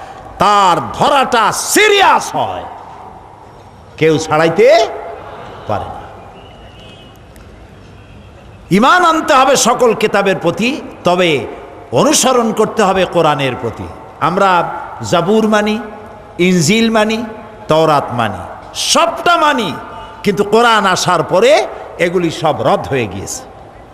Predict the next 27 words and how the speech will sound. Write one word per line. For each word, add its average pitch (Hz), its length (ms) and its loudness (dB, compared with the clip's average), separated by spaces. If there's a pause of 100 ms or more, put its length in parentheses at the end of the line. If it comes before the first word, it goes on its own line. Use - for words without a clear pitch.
(260)
কথা - 160 0
বুঝতে 170 260 -2
পেরেছেন? 262 320 0 (720)
এই 240 200 2
জন্য 196 560 0 (580)
কোরআন 254 460 4
মানতে 226 420 0
হবে, 123 240 0 (580)
অন্যগুলিকে 247 640 0
মানি, 180 400 0 (440)
কিন্তু 180 240 0
তার 180 320 2
কোনো 160 220 0
আইন 208 320 2
আমরা 185 340 0
ফলো 269 420 2 (440)
করব 139 240 0
না। 87 300 -10 (640)
আল্লাহ 170 280 2
ওগুলো 175 240 4
রদ 226 180 2 (120)
করে 190 160 2
দিয়েছেন, 151 400 -2
চালু 214 340 0
করেছেন 180 440 0
কোরআন 135 220 0
শরীফ। 101 180 -10